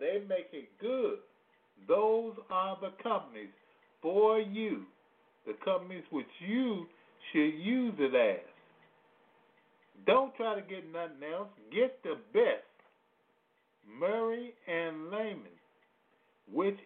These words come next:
is the best by far, the best that I have seen, which mo-, other individuals have tried to use, but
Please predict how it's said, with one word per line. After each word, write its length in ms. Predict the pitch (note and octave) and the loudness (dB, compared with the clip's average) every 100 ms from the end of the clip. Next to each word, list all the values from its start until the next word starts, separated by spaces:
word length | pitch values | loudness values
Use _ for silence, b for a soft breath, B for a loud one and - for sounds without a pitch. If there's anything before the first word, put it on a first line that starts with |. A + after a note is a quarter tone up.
| - | -4
is 380 | A3 A3+ D3+ F#2+ - _ _ _ _ _ _ _ _ _ | 0 2 0 -4 -12 _ _ _ _ _ _ _ _ _
the 260 | A#2 C#3 C3 - - | 4 6 4 -2 -4
best 320 | G#3 G#3 - - _ _ F#2+ | 2 2 0 -8 _ _ -4
by 320 | D3+ E3 E3+ D#3+ - | 2 4 4 0 0
far, 380 | G3+ F3+ A2+ F2+ - _ _ _ _ _ _ _ _ _ _ _ _ _ | 4 4 2 -4 -16 _ _ _ _ _ _ _ _ _ _ _ _ _
the 200 | B2 C3+ A2+ - | 0 0 -2 -6
best 320 | F3+ G#3 G3 - _ _ - | -4 -2 -4 -6 _ _ -14
that 160 | A#2 | -6
I 220 | E3 F3+ E3+ | -2 -2 0
have 180 | E3 - - | -2 -4 -8
seen, 400 | A#3 G#3 D3 B2+ b b b _ - | -6 -4 -6 -12 b b b _ -8
which 200 | D3 F3 - _ | -4 -4 -8 _
mo-, 320 | B2 D#3 A3+ A3+ | -14 -2 -2 4
other 200 | B3+ A#3 | 2 2
individuals 840 | F#3+ D3+ C3+ B2+ C3+ G#2+ G2+ F2+ - - _ _ _ _ | -2 -4 -6 -2 -4 -4 -10 -12 -18 -20 _ _ _ _
have 200 | B2 G#2+ | 0 2
tried 280 | - D3 A2+ | 4 4 4
to 80 | G#2 | 0
use, 220 | A2 G2+ F2+ B2+ | -6 -8 -6 4
but 320 | C4+ D#4+ | 4 4